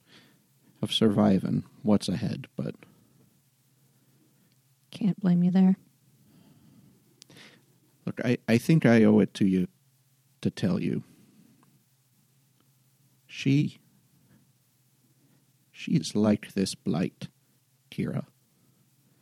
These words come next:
Speaker 1: Naivara. She's a cancer. She took everything from,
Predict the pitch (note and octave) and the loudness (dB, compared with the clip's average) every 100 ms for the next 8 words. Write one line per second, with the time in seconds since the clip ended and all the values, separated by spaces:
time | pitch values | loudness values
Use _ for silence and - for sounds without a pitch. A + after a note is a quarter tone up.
0 | _ _ _ _ _ _ - - _ _ | _ _ _ _ _ _ -14 -14 _ _
1 | _ - A2 G#2+ G2+ G#2 F#2+ - - - | _ 0 2 2 4 4 2 0 -6 -10
2 | _ _ _ _ _ _ _ _ _ _ | _ _ _ _ _ _ _ _ _ _
3 | _ _ _ _ - A#2 C3 C3 - F#2 | _ _ _ _ -6 -4 -2 -4 -2 -4
4 | F2+ - - - _ _ _ _ _ _ | -4 -6 -8 -10 _ _ _ _ _ _
5 | _ _ _ _ _ _ _ _ _ - | _ _ _ _ _ _ _ _ _ -10
6 | - - C3 - G2 G#2 - - - - | -8 -6 -4 -2 -2 -2 -4 -8 -8 -8
7 | - - | -10 -10